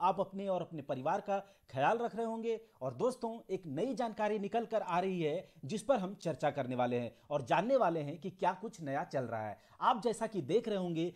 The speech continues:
सिंगापुर का न्यू स्ट्रेन वायरस, कोविड नाइनटीन वायरस का न्यू स्ट्रेन, तो जो ये, ये जो सिंगापुर न्यू स्ट्रेन वायरस है दोस्तों, ये बच्चों के लिए बेहद ही खतरनाक है। अभी तक आप लोगों ने देखा होगा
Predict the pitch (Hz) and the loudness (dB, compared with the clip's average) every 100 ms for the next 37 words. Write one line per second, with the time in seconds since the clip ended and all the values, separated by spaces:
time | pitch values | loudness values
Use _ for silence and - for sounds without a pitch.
0 | - - 226 240 277 269 190 160 143 185 | -10 -6 -2 4 4 4 0 2 0 0
1 | 160 220 247 180 - 135 151 113 - _ | -4 -4 -2 -4 -4 -2 -2 -4 -10 _
2 | _ 127 185 254 - - 233 262 190 165 | _ -2 2 0 -2 0 0 2 0 0
3 | 156 180 147 151 139 143 160 226 - - | 0 0 2 2 -2 0 0 0 -6 -6
4 | 165 226 185 - 143 120 107 - _ 190 | -4 0 -2 -2 -6 -6 -8 -20 _ -4
5 | 170 240 165 220 269 196 139 208 226 233 | -2 -4 -4 -6 -6 -8 0 0 0 -4
6 | 190 196 233 226 185 196 247 - 196 165 | -4 4 6 6 0 -2 -4 -2 -2 2
7 | 151 156 151 139 139 147 220 - - 147 | 2 0 -2 -4 -4 -4 -4 -8 -10 -4
8 | 143 185 185 285 294 226 185 214 151 147 | 0 0 -2 -4 -2 -2 2 2 2 2
9 | 208 165 131 143 143 135 127 123 120 - | 2 2 -4 -2 -2 -2 -4 -6 -10 -12
10 | - 147 247 202 160 147 151 139 143 127 | -8 -4 2 2 2 -2 0 -2 0 -2
11 | 147 214 233 202 180 180 | -2 2 4 4 4 2